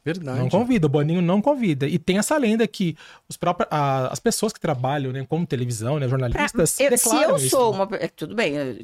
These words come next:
Speaker 3: que, né, tô muito longe disso, mas se, se eu sou, sei lá, d-, di-, diretor de elenco, ou, sei lá,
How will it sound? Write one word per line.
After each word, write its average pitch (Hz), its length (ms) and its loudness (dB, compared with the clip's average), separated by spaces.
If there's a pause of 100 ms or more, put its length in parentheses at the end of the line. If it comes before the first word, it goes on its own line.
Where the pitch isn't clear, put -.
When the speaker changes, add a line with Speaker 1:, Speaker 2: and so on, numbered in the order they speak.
Speaker 3:
que, - 280 -6
né, 147 180 -2
tô 156 140 -6
muito 147 200 0
longe 220 280 4
disso, 208 200 0
mas 165 140 0
se, - 220 -2
se 160 180 0
eu 214 100 2
sou, 175 480 2 (120)
sei 190 120 -4
lá, 156 220 2
d-, 139 400 -6 (340)
di-, - 200 -16 (100)
diretor 165 340 0
de 170 100 0
elenco, 165 500 2
ou, 185 800 0
sei - 220 -2
lá, 202 160 2